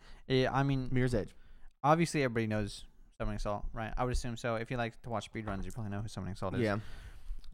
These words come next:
Speaker 1: Uh,
Speaker 2: Weather Tanko.
Speaker 1: a phenomenal, phenomenal, uh,
Speaker 2: Speed run history
Speaker 1: speed run
Speaker 2: videos?
Speaker 1: history videos.
Speaker 2: Those are so good.
Speaker 1: They're so great. And, like, the thing is, he's not the only one that does 'em.
Speaker 2: I
Speaker 1: There's
Speaker 2: know.
Speaker 1: so many people that do those videos. So, like,
Speaker 2: Speed run history Wind Waker,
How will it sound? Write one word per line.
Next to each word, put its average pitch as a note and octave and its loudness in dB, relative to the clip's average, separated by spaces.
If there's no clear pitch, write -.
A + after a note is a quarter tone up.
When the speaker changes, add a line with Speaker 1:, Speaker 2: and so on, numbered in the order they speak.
Speaker 1:
Uh, B2 6
Speaker 2:
Weather A#2 2
Tanko. A2+ -2
Speaker 1:
a C#3 -8
phenomenal, A#2+ 2
phenomenal, G#2+ 0
uh, G#2 2
Speaker 2:
Speed A2+ 2
run A2+ 4
history A#2 2
Speaker 1:
speed A#2 4
run A#2+ 6
Speaker 2:
videos? A#2 4
Speaker 1:
history G#2 -4
videos. G2 -2
Speaker 2:
Those B2 4
are A#2 -4
so G2+ 2
good. G2+ 2
Speaker 1:
They're D3+ 10
so F#3+ 6
great. E3+ 4
And, D3 6
like, D3+ 4
the D3+ 4
thing G#3+ 4
is, G3 4
he's F3 4
not F#3 8
the F3 4
only F3 6
one E3 4
that C#3 -2
does C3 4
'em. - -6
Speaker 2:
I A2+ 0
Speaker 1:
There's A2+ 4
Speaker 2:
know. G2 0
Speaker 1:
so D#3 4
many E3 2
people C#3+ 2
that C3 2
do A#2 0
those A2 0
videos. A2+ 0
So, C#3+ 2
like, B2 0
Speaker 2:
Speed C#3+ 0
run C#3 4
history C#3 2
Wind A#2+ 2
Waker, C3 0